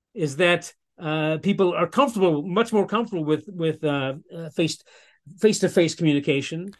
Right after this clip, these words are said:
And then I also recommend, uh, last thought on this topic would be, if your grandkids live far away,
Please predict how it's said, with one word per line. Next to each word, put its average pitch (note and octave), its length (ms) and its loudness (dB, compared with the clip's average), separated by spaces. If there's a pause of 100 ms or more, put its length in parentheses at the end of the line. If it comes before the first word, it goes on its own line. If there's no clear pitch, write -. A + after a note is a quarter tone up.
(140)
And G3 160 -4
then G#3+ 100 2
I G#3 80 4
also G#3+ 260 4
recommend, F3 580 2
uh, D#3+ 320 0 (560)
last E3 280 -6
thought E3+ 200 4
on D#3 100 2
this D#3 160 -4
topic D#3+ 300 -2
would D#3 120 0
be, D#3 260 2 (180)
if G3 160 0
your F3+ 100 2
grandkids A3+ 680 2
live G3+ 280 4
far G3 260 2
away, G3 420 2